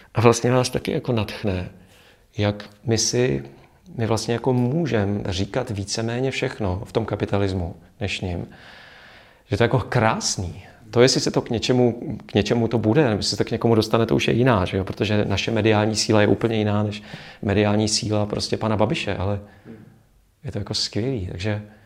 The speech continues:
úspěch je pro mě to, že nemusím vydělávat na život, a že toho musení mám minimum. Úspěch je pro mě to, že si dokážu uvědomit, že,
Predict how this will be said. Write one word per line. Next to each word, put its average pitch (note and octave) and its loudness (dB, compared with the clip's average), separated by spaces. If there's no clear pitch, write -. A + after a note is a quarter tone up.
úspěch A2+ 0
je A2 0
pro A2 -6
mě A#2 -4
to, G#2+ -2
že G#2+ -4
nemusím G#2+ 0
vydělávat A2 0
na G2 -2
život, A2+ -4
a G2 -2
že G#2+ 2
toho A2+ 2
musení G#2+ 0
mám G2+ -2
minimum. A2+ -2
Úspěch G#2+ -2
je D3 0
pro - 0
mě A2 0
to, G#2+ -4
že G#2+ -4
si A#2 0
dokážu A2 0
uvědomit, A2 0
že, G#2 -2